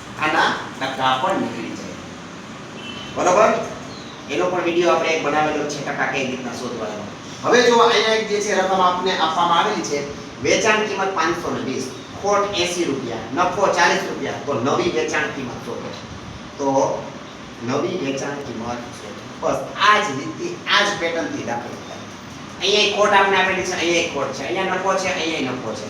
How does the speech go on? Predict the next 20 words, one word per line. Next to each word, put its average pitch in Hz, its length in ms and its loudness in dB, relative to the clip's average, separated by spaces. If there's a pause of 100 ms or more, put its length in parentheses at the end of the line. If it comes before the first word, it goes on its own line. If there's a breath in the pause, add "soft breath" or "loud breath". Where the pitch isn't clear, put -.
તો 131 60 -8
નવી 160 280 0
વેચાણ 143 320 -4
કિંમત 113 300 -8
શોધો. 110 200 -8 (360)
આ 208 200 8
દાખલો 185 280 2
જેમ 175 260 0
કર્યો 180 200 -2 (180)
એવી 196 200 0
જ - 60 -4
રીતના 147 300 -4
આ 135 100 -2
દાખલો 131 260 -4
તમારે 113 380 -4
કરવાનો 190 640 -10
છે. 190 80 -10 (2750)
અહીંયા 220 340 8
પાંચસો 208 340 6
ને 208 100 0